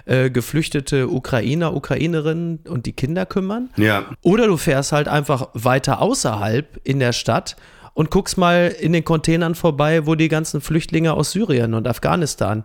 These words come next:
Speaker 1: und dem Irak sind. Ähm,
Speaker 2: Ja.
Speaker 1: und sagst da auch mal Hallo. Die, äh, geografisch, ähm, auch in diesem Falle ein bisschen weiter außerhalb sind und, äh, die natürlich
Speaker 2: Absolut.
Speaker 1: einfach keine Rolle mehr spielen, die einfach keine
Speaker 2: Ja.
Speaker 1: Rolle mehr spielen.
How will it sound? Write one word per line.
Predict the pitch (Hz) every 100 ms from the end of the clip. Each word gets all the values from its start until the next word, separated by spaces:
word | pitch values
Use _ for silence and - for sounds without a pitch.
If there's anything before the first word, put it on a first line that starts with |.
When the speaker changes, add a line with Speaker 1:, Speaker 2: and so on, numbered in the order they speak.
| - -
Speaker 1:
und | - 127
dem | 131 131
Irak | 131 151 -
sind. | - 107 107 - - - - -
Ähm, | 135 135 127
Speaker 2:
Ja. | 127 123 - _ _ -
Speaker 1:
und | 147
sagst | 143 151 -
da | 156
auch | 180
mal | 170 139
Hallo. | 131 113 110 - - -
Die, | 151 156
äh, | 160 143 147
geografisch, | 131 160 147 127 147 233 147 151 - -
ähm, | - 143 143 139
auch | 135 147
in | 131
diesem | 185 220
Falle | - 120
ein | 117
bisschen | 123 - 127
weiter | 117 127 131 123
außerhalb | 214 113 110 110 107
sind | 120 208 - - - - -
und, | 143 147 151 - 131
äh, | 135
die | 127 143
natürlich | 156 151 160 151
Speaker 2:
Absolut. | 156 - 123 123 117 - - _
Speaker 1:
einfach | 143 139 143
keine | - 156 247 220
Rolle | 170 240 185
mehr | 117
spielen, | 113 - 113 110 110
die | 123
einfach | 160 151
keine | - 160 208
Speaker 2:
Ja. | 156
Speaker 1:
Rolle | 190 156
mehr | 117 113
spielen. | - 113 110 147